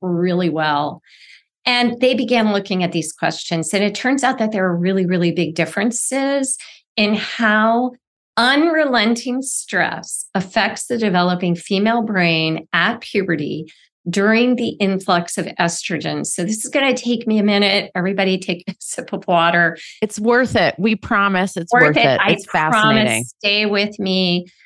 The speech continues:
Speaker 1: So estrogen is this superpower groovy hormone.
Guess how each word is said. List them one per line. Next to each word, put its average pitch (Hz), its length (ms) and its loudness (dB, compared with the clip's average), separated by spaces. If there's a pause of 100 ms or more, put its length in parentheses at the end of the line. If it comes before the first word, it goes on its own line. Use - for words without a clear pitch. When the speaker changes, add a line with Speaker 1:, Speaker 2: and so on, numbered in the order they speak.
(220)
Speaker 1:
So 240 580 0
estrogen 175 1040 0
is 226 180 -2
this 226 260 -2
superpower 220 720 0
groovy 185 400 0
hormone. 165 520 -2